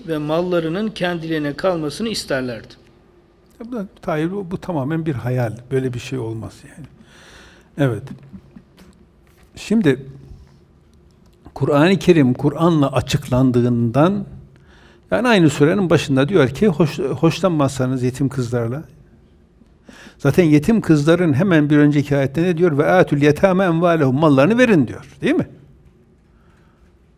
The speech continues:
Speaker 2: E, ve ma-, mal da vermek istemiyorsun. Yani insanlarda müthiş bir mal sevgisi vardır. Bunu herkes bilir. Yani doğuştan vardır, herkeste vardır.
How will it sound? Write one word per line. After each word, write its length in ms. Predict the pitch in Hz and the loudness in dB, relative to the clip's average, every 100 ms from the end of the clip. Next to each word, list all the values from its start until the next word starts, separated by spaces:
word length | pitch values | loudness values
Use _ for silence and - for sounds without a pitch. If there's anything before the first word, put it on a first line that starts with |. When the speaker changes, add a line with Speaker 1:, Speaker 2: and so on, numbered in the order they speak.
| _ _ _ _ _ _ _ _ _ _ _ _ _ | _ _ _ _ _ _ _ _ _ _ _ _ _
Speaker 2:
E, 280 | 202 214 190 | 4 4 6
ve 80 | 196 | 4
ma-, 420 | 180 220 180 180 | 6 2 2 2
mal 240 | 196 170 | 2 4
da 100 | 208 | 6
vermek 300 | 240 233 233 | 6 4 2
istemiyorsun. 680 | - - 240 220 143 - 113 - - _ - _ _ 135 | 0 -2 -2 2 0 -2 -12 -12 -20 _ -20 _ _ 0
Yani 160 | 139 | 4
insanlarda 680 | 160 160 180 180 180 180 170 143 139 - | 4 4 4 4 4 4 0 -4 -14 -6
müthiş 400 | 143 - 180 175 | -6 -4 -6 -4
bir 40 | |
mal 200 | 180 220 | -2 -2
sevgisi 480 | - 240 175 - 127 | 0 -2 -2 0 0
vardır. 280 | 113 113 113 | 0 -2 -4
Bunu 140 | 127 | -2
herkes 420 | 156 139 139 - | 0 -2 -4 -6
bilir. 400 | 285 277 - - - _ _ _ _ _ _ _ | -6 -4 -6 -12 -20 _ _ _ _ _ _ _
Yani 220 | 123 123 120 | -4 -2 2
doğuştan 540 | 143 160 - 285 254 | 2 2 0 0 4
vardır, 280 | 170 127 117 | 4 4 2
herkeste 540 | 170 202 151 - 120 | 2 2 0 0 -4
vardır. 400 | 104 101 101 - | -6 -8 -10 -18